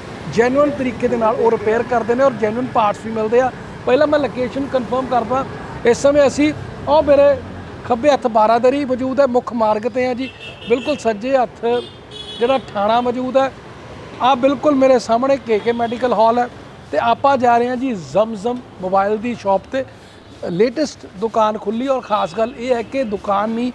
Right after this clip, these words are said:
ਪੂਰਾ ਪੈਕੇਜ ਹੈ। ਤੁਹਾਨੂੰ ਹਰ ਤਰ੍ਹਾਂ ਦੇ ਨਵੇਂ ਫੋਨ ਮਿਲਣਗੇ, ਹਰ ਇੱਕ ਕੰਪਨੀ ਦੇ ਫੋਨ ਮਿਲਣਗੇ ਔਰ ਨਾਲ ਦੀ ਨਾਲ ਰਿਪੇਅਰ ਦਾ ਕੰਮ ਵੀ ਜਿਹੜਾ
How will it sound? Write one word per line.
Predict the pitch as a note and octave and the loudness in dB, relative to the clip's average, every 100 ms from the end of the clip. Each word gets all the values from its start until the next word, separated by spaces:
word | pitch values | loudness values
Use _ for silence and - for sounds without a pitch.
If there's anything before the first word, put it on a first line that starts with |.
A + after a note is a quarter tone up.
| - - - - | -8 -18 -18 -6
ਪੂਰਾ | G#3+ B3 C#4 C#4 C4 - - - - | 0 4 4 4 -2 -14 -18 -12 -2
ਪੈਕੇਜ | G#3+ G#3 C4 A#3+ | 0 2 0 2
ਹੈ। | C4 C4+ - - - - - - | 2 0 -10 -16 -14 -14 -14 0
ਤੁਹਾਨੂੰ | B3+ B3+ B3+ | 2 4 2
ਹਰ | G#3 D4 D4+ | 2 2 2
ਤਰ੍ਹਾਂ | - B3 B3 | 2 2 4
ਦੇ | B3 | 2
ਨਵੇਂ | A#3 A3 A#3+ - | 2 2 0 0
ਫੋਨ | G3 G#3 | 0 0
ਮਿਲਣਗੇ, | A#3+ B3 B3 B3 | 2 0 0 0
ਹਰ | B3 G3+ | -2 2
ਇੱਕ | C4 - | 2 4
ਕੰਪਨੀ | A3 G#3+ - B3 | 2 4 2 4
ਦੇ | B3 | 4
ਫੋਨ | - A#3 A#3+ | 4 2 2
ਮਿਲਣਗੇ | A#3+ A#3+ A#3 B3 - - - - A3+ | 2 0 2 2 0 -6 -6 -2 0
ਔਰ | B3+ | 2
ਨਾਲ | A#3+ A#3 A#3 | 4 4 4
ਦੀ | B3+ | 2
ਨਾਲ | B3+ C4 C4 - - - | 2 2 0 -10 -14 -6
ਰਿਪੇਅਰ | G#3+ - B3+ D4+ | -4 -2 2 2
ਦਾ | D4 C#4 | 4 0
ਕੰਮ | A#3 G#3+ | 0 -4
ਵੀ | G#3+ | -6
ਜਿਹੜਾ | G3+ A#3 | -6 -2